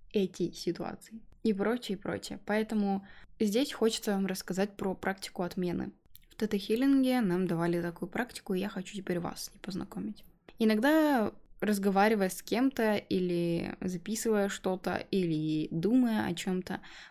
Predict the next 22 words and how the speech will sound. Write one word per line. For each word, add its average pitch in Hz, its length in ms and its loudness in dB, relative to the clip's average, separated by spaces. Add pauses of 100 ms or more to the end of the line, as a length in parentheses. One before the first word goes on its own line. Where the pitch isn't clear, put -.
мы 247 100 2
можем 220 520 4
подумать, 214 500 2
сказать 190 480 -2
или 175 140 0
сделать 220 340 0
какую-то - 400 -8
фигню. 175 420 -4
Ну, 220 140 0
чаще 220 200 -4
всего 196 240 -4
сказать. - 520 -6
Эта 196 160 -2
раб-, 185 180 -6
эта 208 160 -4
практика 220 380 -4
работает 190 420 -2
именно 190 300 2
на 175 280 -2
сказанные 180 600 -4
вами 170 220 -2
слова. - 320 -8